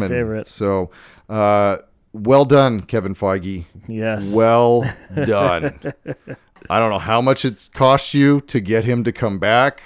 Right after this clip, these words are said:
Speaker 1: I know
Speaker 2: Uh.
Speaker 1: that Ryan Reynolds has been riding his ass
Speaker 2: Uh-huh.
Speaker 1: for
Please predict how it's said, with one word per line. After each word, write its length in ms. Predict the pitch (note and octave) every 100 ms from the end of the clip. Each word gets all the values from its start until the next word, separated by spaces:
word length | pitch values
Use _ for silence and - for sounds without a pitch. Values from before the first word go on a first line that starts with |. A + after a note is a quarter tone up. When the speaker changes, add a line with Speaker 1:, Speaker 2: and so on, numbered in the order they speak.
| -
Speaker 1:
I 100 | -
know 160 | B2+ C3
Speaker 2:
Uh. 60 | C3
Speaker 1:
that 80 | F#2
Ryan 380 | G#2+ A2 A#2
Reynolds 380 | A2+ C3 C3 -
has 120 | G#2+
been 200 | - E2+
riding 480 | D#2+ F#2+ G#2+ B2+ C#3+
his 280 | G#2+ C3 A#2
ass 600 | A2 G#2 G#2+ A2+ B2+ A2
Speaker 2:
Uh-huh. 320 | B2+ B2+ C#3 B2 _
Speaker 1:
for 300 | _ G2+ F2